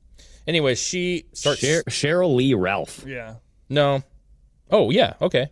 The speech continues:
Speaker 1: Yeah, that is her name.
Speaker 2: So it
Speaker 1: Sher-,
Speaker 2: says right
Speaker 1: Cheryl
Speaker 2: here
Speaker 1: Lee
Speaker 2: below the
Speaker 1: Ralph.
Speaker 2: picture.
Speaker 1: The star of a comedy series, Abbott Elementary. Never heard of it. Anyway, she's up there all of a sudden in this dress, and she starts singing.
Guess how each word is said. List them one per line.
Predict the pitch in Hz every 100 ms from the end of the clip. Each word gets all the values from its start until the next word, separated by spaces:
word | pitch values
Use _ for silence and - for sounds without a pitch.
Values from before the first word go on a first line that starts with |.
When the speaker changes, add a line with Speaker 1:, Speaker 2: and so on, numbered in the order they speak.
| _ _ _ _ -
Speaker 1:
Yeah, | 165
that | 165
is | 190
her | 98
name. | 78 76
Speaker 2:
So | - 123
it | 139
Speaker 1:
Sher-, |
Speaker 2:
says | 131 113
right | 131
Speaker 1:
Cheryl | 165
Speaker 2:
here | 147
Speaker 1:
Lee | -
Speaker 2:
below | 98
the |
Speaker 1:
Ralph. | 95
Speaker 2:
picture. | 113 104 - - - _ _
Speaker 1:
The | 120
star | - - 151 151
of | 127
a | 107
comedy | - 131 143 139
series, | - 139 139 127 -
Abbott | 104 123 -
Elementary. | 117 107 98 - 73
Never | 90 117 131 120
heard | - 101
of | 73
it. | 76 - - - - - _ _ _ _ _
Anyway, | 147 208 190 131
she's | 117 - 208 247 160
up | 117
there | 101 98
all | 101
of |
a | 95
sudden | - 104 104
in | 95
this | 82
dress, | 87 110 135 - 104
and | 95
she | - 113
starts | - 117 -
singing. | 254 92